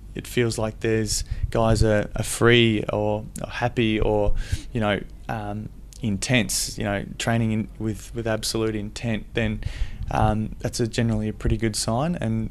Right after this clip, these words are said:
we've kind of just been, been going off, been going off that. We feel like, um, you know, we've been pushing reasonably in the, um, you know,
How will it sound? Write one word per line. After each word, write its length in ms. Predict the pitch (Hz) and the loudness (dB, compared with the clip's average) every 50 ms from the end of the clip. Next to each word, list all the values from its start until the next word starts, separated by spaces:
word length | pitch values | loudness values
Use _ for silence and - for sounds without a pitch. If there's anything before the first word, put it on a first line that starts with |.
| - - | -2 0
we've 220 | 120 123 117 - | 0 0 0 0
kind 200 | - 123 117 113 | 0 0 0 0
of 60 | 110 | -2
just 220 | - - 113 - - | -4 -6 -6 -4 -2
been, 300 | 113 110 107 110 110 - - - - - - - - - | 0 0 0 -2 -2 -6 -8 -12 -14 -14 -16 -10 -4 0
been 200 | 120 110 104 107 | 2 2 2 2
going 340 | 104 110 104 107 107 107 107 | 2 2 2 2 2 2 2
off, 440 | 107 107 101 - - - - - - - - - - - - - - | 0 0 -2 -4 -6 -8 -8 -10 -12 -14 -16 -16 -16 -16 -16 -8 -4
been 200 | - 113 104 107 | -2 0 0 2
going 300 | 107 110 107 107 107 110 | 2 2 4 4 2 2
off 180 | 107 104 - - | 0 0 -2 0
that. 260 | 113 107 104 - - | 0 0 0 0 -2
We 80 | 113 | -6
feel 240 | 110 - - 117 113 | -4 0 0 0 2
like, 340 | 113 110 110 107 107 - - - | 2 2 0 0 -2 -4 -6 -6
um, 340 | 107 110 107 107 110 110 - - - - - - - - - - - - - - - - - - - | -4 -4 -4 -4 -4 -6 -8 -10 -12 -12 -12 -12 -14 -14 -16 -16 -16 -16 -16 -16 -16 -16 -16 -10 -6
you 120 | - 127 | -2 0
know, 100 | 110 104 | 0 2
we've 140 | 104 104 104 | 0 2 2
been 160 | 107 101 98 | 2 0 0
pushing 500 | - - - 113 - - 113 110 107 104 - - - - - - - - - | 0 0 0 2 2 2 0 0 -2 -4 -6 -10 -14 -14 -14 -14 -12 -8 -6
reasonably 680 | - - 113 110 107 107 113 107 104 113 110 107 110 110 | -2 0 2 2 2 2 2 2 4 4 4 4 4 2
in 120 | 110 110 | 2 2
the, 240 | 113 110 110 110 110 | 2 2 2 0 0
um, 340 | 107 107 107 107 107 110 107 - - - - - | 0 0 -2 -2 -4 -6 -8 -10 -14 -14 -10 -6
you 80 | - 117 | -4 -2
know, 180 | 113 110 113 | -2 -2 -4